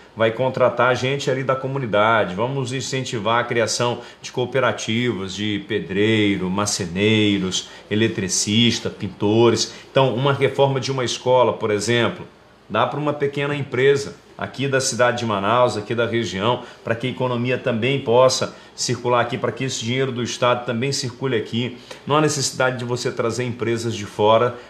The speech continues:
é, pra, é, desenvolver atividades como essa. Vamos criar um polo naval, desenvolver o nosso polo gás químico, que é fortíssimo,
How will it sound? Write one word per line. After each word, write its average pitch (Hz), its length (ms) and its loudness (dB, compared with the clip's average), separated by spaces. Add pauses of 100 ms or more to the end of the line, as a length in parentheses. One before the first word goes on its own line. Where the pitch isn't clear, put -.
é, 104 180 0
pra, 113 200 2
é, 104 640 4
desenvolver 107 920 -2
atividades 110 640 0
como 123 260 -4
essa. 87 420 -4 (280)
Vamos 147 280 2
criar 131 280 2
um 123 80 0
polo 120 280 2
naval, 110 800 2 (220)
desenvolver 120 920 0 (120)
o 120 80 -6
nosso 123 340 2
polo 123 280 4
gás 107 360 2
químico, 127 360 -6
que - 120 -6
é 110 60 0
fortíssimo, 123 840 -2